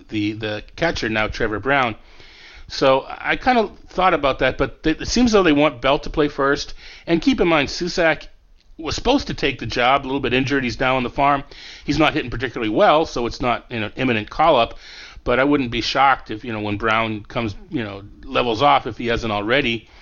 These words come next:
that Susac gets the ring, gets the call-up. So I,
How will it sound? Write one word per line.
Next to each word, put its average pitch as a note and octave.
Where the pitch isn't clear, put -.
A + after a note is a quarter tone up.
that A2+
Susac -
gets B2
the A2+
ring, A#2
gets G#2+
the A2
call-up. C3
So -
I, C3